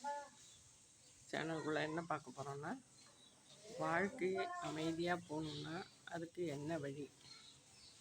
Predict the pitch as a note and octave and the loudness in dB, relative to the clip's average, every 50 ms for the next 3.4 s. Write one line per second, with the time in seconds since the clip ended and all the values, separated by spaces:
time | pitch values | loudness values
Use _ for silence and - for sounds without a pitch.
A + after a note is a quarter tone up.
0 | - - F3 E3+ - F#3 G3+ F3+ E3 D#3+ F3 F#3 E3+ D#3+ D#3 - - - E3+ D#3 | -10 -8 -6 0 4 6 6 6 6 6 4 2 2 2 0 -2 -4 -2 -2 -2
1 | C#3+ - - - - - - - - - - - - - - - - - - - | -2 -4 -8 -18 -20 -20 -20 -20 -20 -20 -18 -18 -18 -18 -18 -16 -14 -14 -14 -16
2 | - - - - - - - - - - - - - - - - - - - - | -20 -20 -20 -20 -20 -18 -18 -18 -18 -20 -20 -20 -20 -20 -20 -20 -20 -20 -20 -20
3 | - - - - D#3+ E3 D#3 D#3 | -20 -20 -16 -10 -8 -4 -2 -2